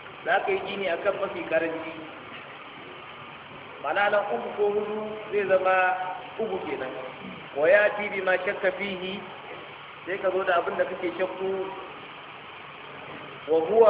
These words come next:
ar-rabi'a, wa huwa nan yani ash-shakku. Ar-rabi'a ar-raka'a ce. Amma ka ce wa hiya, ita ar-raka'a din ce. Wa hiya ar-rabi'atu.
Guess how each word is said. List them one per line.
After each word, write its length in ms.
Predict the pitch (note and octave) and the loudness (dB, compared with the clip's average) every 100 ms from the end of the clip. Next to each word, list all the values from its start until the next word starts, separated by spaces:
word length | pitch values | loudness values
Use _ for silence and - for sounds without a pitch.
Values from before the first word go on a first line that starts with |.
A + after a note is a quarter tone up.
| F#3 | 10
ar-rabi'a, 560 | F#3 F#3+ F#3 G3+ D#3 C#3 - - - - - - - - - - - | 8 8 8 6 4 2 0 -4 -6 -10 -12 -12 -14 -14 -14 -14 -2
wa 120 | D3 E3+ G3+ | 4 6 10
huwa 280 | A#3 G#3 G3+ | 10 10 8
nan 240 | A3+ A3 G#3+ | 4 2 0
yani 240 | F#3+ F#3+ | 0 2
ash-shakku. 640 | G3 F#3+ - A3+ - - - - - - - - - - - - - - - | 0 -2 2 2 2 -4 -8 -10 -12 -14 -14 -14 -14 -16 -16 -16 -16 -6 0
Ar-rabi'a 800 | D#3+ F3 G#3+ - G#3+ G3+ G3+ F#3+ | 4 6 8 8 6 8 8 8
ar-raka'a 400 | F#3 F#3+ F#3 D#3 - | 6 4 4 4 0
ce. 80 | - - - - - - - - - - - - | -6 -8 -12 -14 -16 -16 -16 -16 -16 -16 -10 -4
Amma 240 | D#3 G#3 | 0 2
ka 80 | G#3+ A3 | 2 4
ce 80 | A3 | 6
wa 180 | G3 | 8
hiya, 520 | F#3 G3 A3 G#3+ G#3+ - - - - | 6 8 8 10 8 4 -2 -6 -8
ita 320 | G3+ A3 G3+ | 2 4 6
ar-raka'a 400 | F#3+ F#3 G3 F#3 | 6 4 4 2
din 140 | E3+ D#3 | 0 -4
ce. 40 | C3+ - C#3 | -6 -4 2
Wa 80 | D#3 | 2
hiya 320 | F#3 A3 F#3+ | 6 6 8
ar-rabi'atu. 760 | F3+ F#3 F3+ F#3+ F#3+ F#3+ - | 6 6 6 6 6 6 4